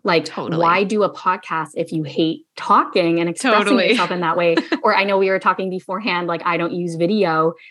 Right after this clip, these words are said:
Speaker 1: with the podcast because
Speaker 2: Right.
Speaker 1: it stresses me out. So, you know,
Speaker 2: Yep.
Speaker 1: like, that's gonna stop me from actually doing the thing. So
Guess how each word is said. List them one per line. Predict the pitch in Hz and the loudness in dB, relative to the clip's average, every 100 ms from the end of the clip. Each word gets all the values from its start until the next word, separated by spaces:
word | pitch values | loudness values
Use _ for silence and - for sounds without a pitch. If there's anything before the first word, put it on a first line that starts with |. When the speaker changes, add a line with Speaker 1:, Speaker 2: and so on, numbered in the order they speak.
| _ | _
Speaker 1:
with | 185 - | -4 -4
the | |
podcast | - 180 165 - 170 170 | 2 2 2 0 -2 0
because | 175 190 175 | -4 -2 0
Speaker 2:
Right. | 190 175 | 0 -2
Speaker 1:
it | |
stresses | 170 - 240 254 | -6 0 4 6
me | 269 269 | 6 4
out. | 320 440 - | 2 2 0
So, | - 202 196 185 190 - - | 0 4 6 4 0 -12 -4
you | 208 | 0
know, | 175 | 2
Speaker 2:
Yep. | 170 | 2
Speaker 1:
like, | 170 - - - 180 | 0 -8 -20 -14 -2
that's | 170 170 | -2 -2
gonna | 226 196 | -6 -6
stop | - 196 170 175 | -4 0 0 0
me | 165 | -4
from | 180 165 | -6 -8
actually | 160 - 170 | -8 -4 -2
doing | 151 156 156 | 2 2 2
the | 151 | -2
thing. | 147 285 208 160 | -2 -2 -2 -4
So | 185 160 160 | -2 -2 -2